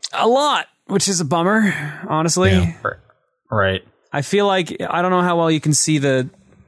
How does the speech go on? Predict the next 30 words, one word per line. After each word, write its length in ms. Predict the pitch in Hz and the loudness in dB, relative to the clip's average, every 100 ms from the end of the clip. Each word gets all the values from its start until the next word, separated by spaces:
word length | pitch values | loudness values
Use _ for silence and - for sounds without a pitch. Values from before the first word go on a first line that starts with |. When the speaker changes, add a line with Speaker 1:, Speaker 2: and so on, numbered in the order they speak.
| _ _ | _ _
Speaker 1:
the 120 | 135 | -4
Saturn 440 | 127 143 143 156 160 | -2 -2 0 0 0
shelf, 300 | - 170 - | 0 -2 0
the 80 | |
one 140 | 135 131 | -2 0
directly 320 | 127 127 139 | 0 -2 -2
behind 340 | 123 120 123 | -4 -2 -2
me, 280 | 147 165 165 _ _ _ _ - | -2 -2 -6 _ _ _ _ -4
but 100 | 131 | -4
I 40 | |
feel 240 | 117 160 | -2 -2
like 220 | 156 143 - | 0 0 -2
you 60 | |
could 120 | 131 | -8
probably 240 | 135 135 131 | -4 -2 0
lop 360 | 123 127 127 | 0 0 0
off 380 | 123 123 123 117 | 0 2 0 -2
at 140 | - 113 | -10 -8
least 380 | 117 123 - | -4 -4 -6
one 220 | 113 120 117 | -4 -2 -2
or 60 | |
two 640 | 113 - 120 117 113 107 110 _ _ _ _ _ _ | -4 -4 -4 -2 -4 -4 -8 _ _ _ _ _ _
rows 760 | 101 117 117 110 104 104 - - _ _ _ | -4 0 2 2 0 -2 -6 -10 _ _ _
if 200 | 123 113 | -4 -2
I 120 | 120 | -2
didn't 200 | 110 107 107 | -2 -4 -2
grab 220 | 110 104 | -4 -4
sports 280 | - 107 - | -6 -6 -6
games. 300 | 98 107 - _ _ _ _ _ _ _ _ _ _ _ _ _ _ _ _ _ _ 139 | -10 -10 -16 _ _ _ _ _ _ _ _ _ _ _ _ _ _ _ _ _ _ 4
Speaker 2:
Hmm. 160 | 120 | 4